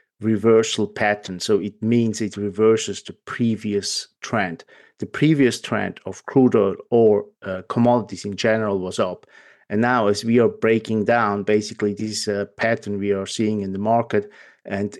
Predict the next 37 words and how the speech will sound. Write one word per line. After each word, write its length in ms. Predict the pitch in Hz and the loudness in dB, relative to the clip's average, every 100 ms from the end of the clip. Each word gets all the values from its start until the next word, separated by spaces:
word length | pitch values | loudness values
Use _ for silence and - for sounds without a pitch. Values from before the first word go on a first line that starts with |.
| - | -2
it 260 | 107 104 | -2 -2
would 220 | 104 101 | -6 -6
suggest, 600 | - 104 113 107 104 - | -6 -2 2 2 0 -2
uh, 200 | 95 95 95 | -2 -2 -2
quite 340 | - 107 107 | -2 0 0
some 140 | 101 | -2
downside 560 | 101 104 107 101 90 - | 0 0 0 -2 -4 -4
potential. 680 | 101 - 107 107 - 92 87 - - _ - | -6 -2 -2 -2 -4 -4 -6 -12 -20 _ -4
Uh, 240 | 101 98 | 0 2
so 180 | 101 117 | 2 4
we 180 | 113 143 | 6 4
think 440 | - 139 113 98 | 4 2 2 2
in 260 | 98 120 110 | -2 0 0
general 540 | 110 117 135 120 95 | 2 2 4 4 2
that 280 | 87 98 101 | 2 -2 -2
commodities, 840 | - 110 117 127 123 - 92 87 - | -4 0 2 2 -2 -2 -6 -6 -6
I 60 | |
mean, 140 | 92 98 | -6 -4
this 200 | 110 104 | -6 -6
is 80 | 104 | -4
not 160 | 110 | 0
only 300 | 110 104 95 | 0 0 -4
crude 380 | - - 131 123 | -8 0 4 6
oil, 280 | 104 98 - - - - | 4 2 -4 -20 -20 -4
but 120 | 104 | -2
this 220 | 110 98 | -2 -4
is 120 | 101 - | -8 -4
gold 580 | 110 107 107 113 120 - | 2 4 4 2 -2 -12
and 160 | 101 92 | -10 -6
silver 440 | - 110 110 98 | 0 2 2 0
as 140 | 95 - | -4 0
well, 340 | 117 113 104 | 2 4 2
and 140 | 92 92 | 0 -4
agricultural 720 | 101 - - 107 107 107 95 | -6 -8 -2 -2 -2 -6 -8
prices 500 | - 101 98 95 92 | -4 -4 -4 -10 -10
as 120 | 95 | -2
well. 260 | 117 104 | 0 0